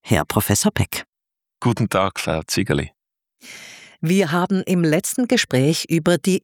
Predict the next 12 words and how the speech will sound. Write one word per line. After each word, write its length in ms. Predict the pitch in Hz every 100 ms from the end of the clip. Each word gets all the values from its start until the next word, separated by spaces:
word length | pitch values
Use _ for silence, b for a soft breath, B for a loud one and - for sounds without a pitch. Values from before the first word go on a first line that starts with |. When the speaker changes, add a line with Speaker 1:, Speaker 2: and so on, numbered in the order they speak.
| -
Speaker 1:
Rattenversuche 1000 | - 143 - 151 127 135 - 117 - 120
gesprochen, 600 | 113 - - 98 - 175
die 120 | 165
mit 180 | 151 135
den 120 | 147
zugelassenen 760 | 131 127 127 120 107 147 131 123
mod-R-N-A-Impfstoffen 1500 | 113 - - 110 117 131 127 123 131 175 165 - 113 - 143
gegen 260 | 139 131 135
covid 300 | 139 147 143
neunzehn 640 | 135 113 - - 87 92
durchgeführt 640 | 95 - 120 - 104 -
wurden. 260 | 113 98